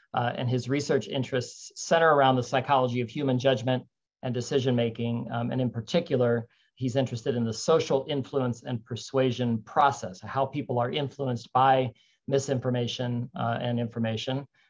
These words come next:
uh, and gain resistance to persuasion, uh, through psychological inoculation. Uh, and on that subject, he has a new book coming out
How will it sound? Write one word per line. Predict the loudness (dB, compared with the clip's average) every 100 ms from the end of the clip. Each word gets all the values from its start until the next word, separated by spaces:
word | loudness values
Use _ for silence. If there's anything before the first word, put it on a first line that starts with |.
| _
uh, | -2 0 0 0 2
and | 4 4 4
gain | 4 4
resistance | 2 2 0 -2 -4 -6
to | -6 -4 -4
persuasion, | -2 -6 0 4 4 4 0 -2 -6 _ _ _
uh, | -2 -2 -2
through | -4 0 2 2 0
psychological | -2 0 2 2 2 0 -2 0 0
inoculation. | -2 0 0 -2 0 0 -2 -8 -12 -6
Uh, | -4
and | -2 0
on | 4 4 6
that | 2 4
subject, | 2 2 0 -6
he | 0
has | 0 2
a |
new | 0 0
book | 2 2 2 _
coming | -4 0 0
out | 0 -4